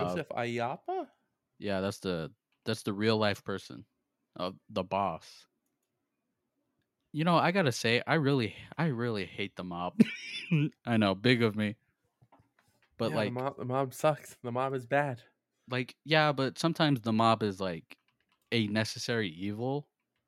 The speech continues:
Speaker 1: You
Speaker 2: But,
Speaker 1: think?
Speaker 2: like, in here, the mob is just portrayed as a bunch of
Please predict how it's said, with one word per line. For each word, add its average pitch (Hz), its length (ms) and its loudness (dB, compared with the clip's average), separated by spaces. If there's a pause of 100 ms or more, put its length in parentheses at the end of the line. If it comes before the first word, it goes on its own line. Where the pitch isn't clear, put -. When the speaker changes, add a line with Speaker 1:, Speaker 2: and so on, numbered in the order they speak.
(1200)
Speaker 1:
You 117 160 -12
Speaker 2:
But, 117 60 -6
Speaker 1:
think? 107 100 -4
Speaker 2:
like, 104 180 -2 (100)
in 143 120 4
here, 147 300 4
the 135 140 2
mob 131 280 2
is 120 100 -2
just 120 200 -4
portrayed 113 340 -4
as 101 100 -2
a 95 40 -6
bunch 110 220 -6
of 98 80 -4